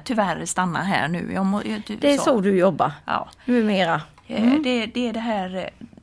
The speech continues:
Speaker 1: det, ja.
Speaker 2: Men du trivs, eller?
Speaker 1: Ja, det gör jag.
Speaker 2: Ja.
Speaker 1: Dina vänner, alltså i
Speaker 2: Eh.
Speaker 1: möbelbranschen, de är så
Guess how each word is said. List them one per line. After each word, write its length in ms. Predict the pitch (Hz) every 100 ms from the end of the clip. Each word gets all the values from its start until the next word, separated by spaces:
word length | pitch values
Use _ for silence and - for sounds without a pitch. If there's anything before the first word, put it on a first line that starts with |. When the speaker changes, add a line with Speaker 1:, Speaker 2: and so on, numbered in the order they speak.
| _
Speaker 1:
det, 180 | - 107 - - 95 - -
ja. 320 | - 214 170 247 - - -
Speaker 2:
Men 140 | 233
du 80 | 240
trivs, 380 | - 202 165 -
eller? 200 | 180 320 - _ _ _ _ _
Speaker 1:
Ja, 120 | - 147 - -
det 100 | -
gör 140 | - -
jag. 240 | - -
Speaker 2:
Ja. 80 | 185
Speaker 1:
Dina 180 | - 170
vänner, 600 | 170 170 170 - 82 - -
alltså 220 | 190 -
i 140 | 175 202
Speaker 2:
Eh. 40 | 180
Speaker 1:
möbelbranschen, 720 | 175 175 151 165 175 180 170
de 140 | 165 175
är 100 | -
så 480 | - - - 247